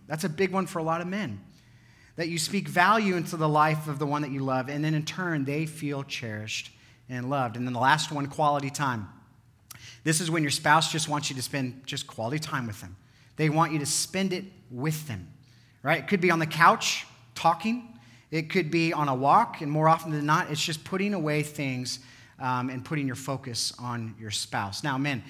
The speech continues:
I'm gonna give you some real quick advice. This is gonna save you hundreds of dollars in counseling, and it's gonna, this is gonna go a long way in your marriage. All right, ready?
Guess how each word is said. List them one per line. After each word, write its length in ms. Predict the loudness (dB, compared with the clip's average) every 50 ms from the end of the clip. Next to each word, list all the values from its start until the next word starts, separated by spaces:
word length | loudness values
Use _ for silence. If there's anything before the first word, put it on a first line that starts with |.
| -16 -16 -8 -4
I'm 100 | -2 -2
gonna 120 | 0 0
give 140 | 0 0 0
you 40 | 0
some 160 | 0 0 2
real 140 | 2 0 0
quick 220 | 0 -2 -2 -2
advice. 340 | 0 2 4 4 4 2 0
This 160 | -2 -4 -4
is 60 | -4 -4
gonna 160 | -2 -2 -2
save 260 | -2 -2 -2 0 0
you 180 | 0 -2 -2 -4 -8 -16 -18 -16
hundreds 640 | -14 -6 -2 0 2 2 2 2 0 0 0 0 -2
of 120 | -2 2
dollars 380 | 4 4 6 6 4 4 2 0
in 100 | -2 -4
counseling, 520 | -4 -2 -2 -2 -2 -2 -2 -2 -2 -2
and 140 | 0 0 0
it's 120 | -2 -2
gonna, 260 | -2 -2 -2 -2 -4 -6 -8 -14 -20 -20 -8 -4
this 220 | -2 -2 0 0
is 60 | 2
gonna 160 | 2 2 4
go 200 | 4 4 4 4
a 20 | 6
long 300 | 6 6 6 6 6 4
way 140 | 2 0 0
in 60 | 0
your 120 | 0 0
marriage. 500 | 0 0 -2 -2 -2 -2 -4 -6 -6 -8 -12 -20 -20 -20 -20 -20 _ -8
All 60 | -4
right, 240 | -2 0 0 -2 -4 -6 -10 -4
ready? 320 | 0 2 2 2 0 -2